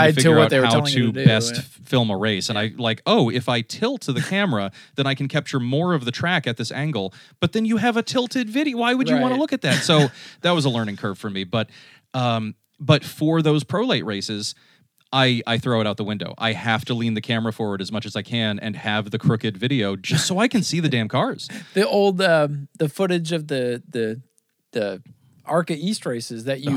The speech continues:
Speaker 2: <sighs>
Speaker 1: that you only have to film down in the bar. You
Speaker 2: Yeah.
Speaker 1: literally just back and forth 'cause there's, you, you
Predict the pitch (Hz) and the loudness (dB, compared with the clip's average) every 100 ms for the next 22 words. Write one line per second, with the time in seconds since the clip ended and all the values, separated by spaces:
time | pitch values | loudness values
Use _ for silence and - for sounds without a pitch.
0 | 123 - - 147 175 170 180 175 196 190 | -2 -6 -4 4 4 4 2 2 4 4
1 | 151 180 196 180 143 _ _ - 147 185 | 4 6 8 6 0 _ _ -4 -4 -2
2 | 170 160 147 151 220 190 175 180 175 160 | 0 0 0 2 2 2 0 0 0 -2
3 | 160 - 135 135 147 151 175 214 - 156 | -8 -12 -2 0 0 -2 0 -2 0 -2
4 | 143 160 139 - 147 151 _ _ 156 | 0 -2 -4 -10 -12 -12 _ _ -6